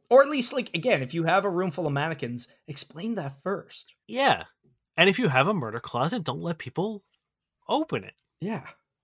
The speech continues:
Speaker 1: Okay, so we have a response, uh,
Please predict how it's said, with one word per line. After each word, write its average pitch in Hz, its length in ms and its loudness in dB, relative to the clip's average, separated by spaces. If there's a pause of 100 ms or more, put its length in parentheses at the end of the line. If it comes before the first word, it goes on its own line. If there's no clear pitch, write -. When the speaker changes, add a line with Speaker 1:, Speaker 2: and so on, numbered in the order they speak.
(120)
Speaker 1:
Okay, 135 260 0
so - 460 -2 (560)
we 165 160 0
have 156 400 2
a 143 80 -4
response, 165 680 -4
uh, 117 500 0